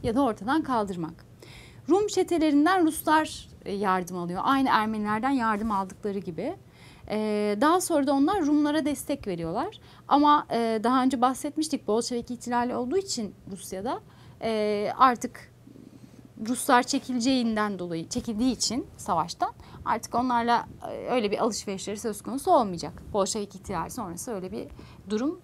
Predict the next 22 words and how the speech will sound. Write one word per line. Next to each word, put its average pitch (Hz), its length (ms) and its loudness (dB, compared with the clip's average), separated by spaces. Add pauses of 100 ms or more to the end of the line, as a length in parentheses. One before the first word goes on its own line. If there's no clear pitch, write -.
ortadan 226 440 0
kalkacak. 220 640 -2 (420)
E, 220 400 -2
fakat 349 300 -2 (500)
şöyle 330 360 -2
bir 277 60 -4
şey 302 180 -2
dikkat 214 380 -6
çekiyor. 202 460 -8 (220)
Hani 247 200 -4
kilise 262 580 -2
bir 247 180 -4
ibadethanedir 247 880 2
ya, 175 180 -4 (380)
bu 226 160 0
ibadethanelerde, 233 1300 0 (360)
e, 196 840 -4 (640)
örgütlenme 247 920 0
çalışmaları 175 560 -8
yapılıyor. 165 440 -10 (300)
Yani, 202 300 0
e, 202 120 -8